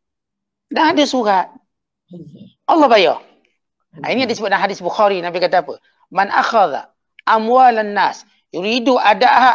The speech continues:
addallahu anhu." Siapa yang ambil harta orang, dia nak pulangkan balik, Allah akan mudahkan cara pembayarannya.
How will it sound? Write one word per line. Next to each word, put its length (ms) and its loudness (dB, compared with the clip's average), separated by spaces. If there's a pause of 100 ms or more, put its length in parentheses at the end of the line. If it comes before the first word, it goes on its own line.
(160)
addallahu 480 2
anhu." 480 -2 (480)
Siapa 400 -4
yang 200 -2
ambil 120 -6
harta 240 -4
orang, 400 -6
dia 160 -4
nak 240 -4
pulangkan 480 -4
balik, 320 -2
Allah 400 2
akan 240 -4
mudahkan 400 -2
cara 160 0
pembayarannya. 640 -2